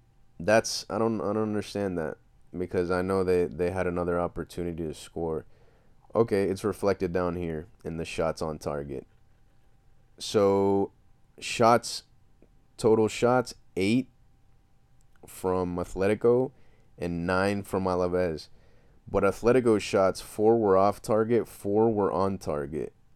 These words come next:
For Alaves, two were off target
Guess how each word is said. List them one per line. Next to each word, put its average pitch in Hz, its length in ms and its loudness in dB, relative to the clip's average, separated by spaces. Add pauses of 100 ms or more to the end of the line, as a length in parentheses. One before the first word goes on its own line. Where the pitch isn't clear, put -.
(140)
For - 180 -2
Alaves, 92 680 2 (580)
two 135 560 4 (720)
were 92 240 2
off 92 240 4
target 92 600 0